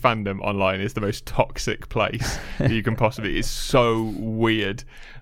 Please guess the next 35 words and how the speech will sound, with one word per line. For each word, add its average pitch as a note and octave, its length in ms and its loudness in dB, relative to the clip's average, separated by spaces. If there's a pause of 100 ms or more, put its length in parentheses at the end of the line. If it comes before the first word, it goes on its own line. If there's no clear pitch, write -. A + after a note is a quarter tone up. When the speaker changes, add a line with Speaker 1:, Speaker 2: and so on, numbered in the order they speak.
Speaker 1:
Like, G2 240 -2
Sonic D3+ 420 0
fans G#2+ 400 0
are G#2 200 4
among G#2+ 240 -2
the G#2 80 0
weirdest G#2 400 0
people A2 200 2
on G2+ 100 2
the G2+ 100 0
internet, G2+ 380 -2
and A2 100 -2
that's A#2 160 4
saying A2+ 320 4
Speaker 2:
<laughs> - 0 -
Speaker 1:
something. G#2+ 320 2 (640)
Speaker 2:
That - 240 -4
is. - 240 -2 (1500)
Um, C3 360 8
Speaker 1:
So C3 100 -2
that B2 140 6
makes A2+ 200 0
me A2+ 60 -2
worry G#2 320 4
about G#2+ 180 2
what G#2+ 100 0
this C3 180 6
<laughs> - 100 4
A C#3 140 8
I A#2 100 4
is A#2+ 100 4
gonna B2+ 140 2
be A2+ 80 2
Speaker 2:
Yeah. A2+ 80 6
Speaker 1:
like. A#2 320 2